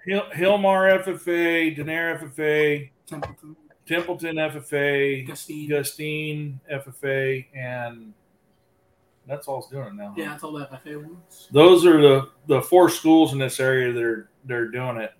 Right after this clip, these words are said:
Speaker 1: Uh, we've been pulling on these tracks for quite a few years and stuff. It's slowly coming to an end because, uh, a lot of these tracks are going to all-weather tracks, and we're slowly losing their,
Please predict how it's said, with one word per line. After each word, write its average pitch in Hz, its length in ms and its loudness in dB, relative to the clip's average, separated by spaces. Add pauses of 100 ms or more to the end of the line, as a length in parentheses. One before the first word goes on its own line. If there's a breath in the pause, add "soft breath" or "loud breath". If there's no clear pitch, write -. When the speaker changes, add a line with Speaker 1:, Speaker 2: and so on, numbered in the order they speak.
(140)
Speaker 1:
Uh, 117 380 -4
we've 139 120 -4
been 147 220 -2
pulling 147 400 0
on 131 180 -2
these 123 300 -10
tracks 131 440 -6
for 120 100 -12
quite 127 240 -6
a 120 40 -6
few 120 180 -14
years 123 360 -4
and 113 80 -20
stuff. 120 300 -8 (720)
It's 156 200 0
slowly 196 500 6
coming 170 300 0
to 156 200 2
an 143 120 2
end 160 240 -2
because, 139 720 -2 (160)
uh, 135 180 0
a 135 40 0
lot 147 220 2
of 165 60 0
these 135 140 -6
tracks 151 360 -2
are 127 40 -14
going 135 200 -6
to 117 60 -8
all-weather 135 400 0
tracks, 135 640 -4 (1040)
and 123 340 -4
we're 127 180 -6
slowly 135 480 -2
losing 123 560 -6
their, 110 380 -8